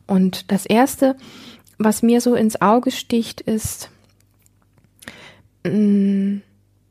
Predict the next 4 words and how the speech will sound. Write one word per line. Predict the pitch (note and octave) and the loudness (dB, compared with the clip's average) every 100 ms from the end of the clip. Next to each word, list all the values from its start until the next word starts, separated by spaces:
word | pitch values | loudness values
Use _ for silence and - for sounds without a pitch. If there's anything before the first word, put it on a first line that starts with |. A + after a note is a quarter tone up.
| _ _ _ _ _ _ - _ - | _ _ _ _ _ _ -20 _ -4
dieses | G#3+ G#3+ - | 0 0 -2
Thema, | - C4 C4+ C4 C4+ - _ _ _ _ _ _ _ - - | 0 2 4 2 0 -4 _ _ _ _ _ _ _ -20 -14
die | - - | -12 -4
Angst, | G#3+ B3+ D4+ - - | -2 0 -2 -8 -12